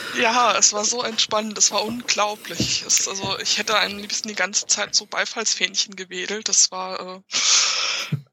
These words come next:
<sighs> doch, äh, sehr gut. Und dann, ähm, war auch noch eine, ähm, äh, Psychotherapeutin da, äh, Doktor, Doktor Bettina Kuster-Tentner,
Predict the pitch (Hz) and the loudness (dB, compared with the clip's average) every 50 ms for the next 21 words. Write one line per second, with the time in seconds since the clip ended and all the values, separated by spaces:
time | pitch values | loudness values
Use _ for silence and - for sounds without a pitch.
0 | - - - - - - - - - - - - - - - 208 208 - - - | 2 4 4 6 8 6 6 6 6 2 0 -2 -4 -2 -2 0 2 2 4 4
1 | - - 214 - 175 196 196 190 190 - - 190 190 185 - - 185 175 175 - | 4 4 2 0 0 0 0 0 2 2 2 2 0 -2 -6 -12 -20 -4 0 2
2 | - - - 202 202 - 202 196 202 202 196 - 190 190 190 190 190 190 190 190 | 2 2 0 -4 -2 0 0 0 0 -2 -2 0 0 2 0 0 -2 -4 -6 -10
3 | 196 - - - - - - _ - - - - - - - - _ _ _ _ | -12 -10 -12 -12 -12 -14 -14 _ -14 -14 -14 -18 -18 -20 -20 -20 _ _ _ _
4 | _ _ - 196 196 - - - 196 196 - - 196 196 185 175 - - - - | _ _ 0 2 2 4 4 2 2 0 -4 -4 -4 -4 -2 2 4 4 4 4
5 | - - - 202 190 185 185 185 180 180 180 180 - - 185 180 180 180 175 175 | 2 0 0 0 0 0 -2 -2 -2 -2 -2 -2 -2 -2 -2 -2 -2 -4 -6 -8
6 | 175 180 180 190 - _ - - _ _ _ _ _ _ - - - - - - | -10 -12 -14 -16 -8 _ -8 -8 _ _ _ _ _ _ -14 -14 -14 -16 -20 -20
7 | - - - _ _ _ _ _ _ _ _ _ _ - 190 180 180 180 180 180 | -20 -20 -20 _ _ _ _ _ _ _ _ _ _ -4 -4 -2 -2 -4 -4 -6
8 | 175 185 - - - 214 - 240 233 - 240 220 220 220 - - 214 220 - 240 | -8 0 2 2 2 2 0 -4 -4 -4 -4 -4 -4 -4 -2 -2 -2 -2 -2 -4
9 | 247 233 226 - 220 214 214 214 214 220 220 214 - 196 196 196 196 196 196 - | -4 -6 -4 -2 0 0 0 0 0 0 -2 -2 -2 -2 -4 -4 -6 -6 -6 -6
10 | 185 - - - - - - 202 196 95 95 101 - - - - - 196 - 190 | -6 -6 -8 -8 -6 -6 -4 -4 -4 -4 -4 -6 -8 -8 -8 -6 -6 -4 -4 -2
11 | 180 - - - 220 202 190 180 - - 220 - - - - 185 - - - 185 | -2 -2 -2 -2 -4 -6 -6 -8 -8 0 2 2 2 2 0 -2 -2 -2 -2 -2
12 | 220 254 - - 269 269 277 | -4 -6 -8 -6 -6 -6 -6